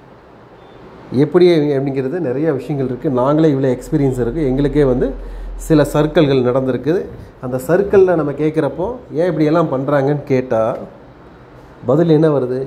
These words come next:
"நீங்க ஏமாந்ததுக்கு நாங்க என்ன பண்றோம்?" நல்லா யோசிச்சு பாருங்க. ஆகவே நண்பர்களே, சிந்திச்சு செயல்படுங்க. நல்ல land, நல்ல இடத்த வேணும், உடனடியா தொடர்புக்கு வாங்க.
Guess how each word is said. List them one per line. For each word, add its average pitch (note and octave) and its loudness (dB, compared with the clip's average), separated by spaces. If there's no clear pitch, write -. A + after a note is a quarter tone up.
"நீங்க D#3+ 4
ஏமாந்ததுக்கு D#3 2
நாங்க C3 -2
என்ன C3 0
பண்றோம்?" G#2+ -8
நல்லா C3 -2
யோசிச்சு D3+ 0
பாருங்க. G#2 -4
ஆகவே D#3 -4
நண்பர்களே, D#3+ -4
சிந்திச்சு F3 -4
செயல்படுங்க. D#3 2
நல்ல C#3+ 0
land, C#3 0
நல்ல B2+ 0
இடத்த B2 -2
வேணும், B2 0
உடனடியா C3 2
தொடர்புக்கு B2+ -2
வாங்க. A#2 -2